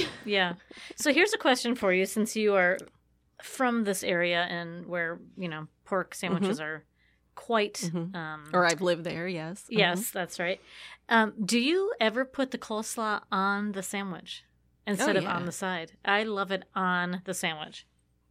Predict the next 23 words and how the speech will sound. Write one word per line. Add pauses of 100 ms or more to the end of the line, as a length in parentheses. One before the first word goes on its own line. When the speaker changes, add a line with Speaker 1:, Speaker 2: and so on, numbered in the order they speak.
Speaker 1:
Oh,
yeah. (460)
Oh,
yeah. (1300)
I
think, (300)
I, (160)
doesn't
everybody?
I
don't
<laughs>
know. (440)
Speaker 2:
I
don't
Speaker 1:
Probably
Speaker 2:
know,
Speaker 1:
not.
Speaker 2:
but
I,
Speaker 1:
<laughs>
Speaker 2:
I,
um,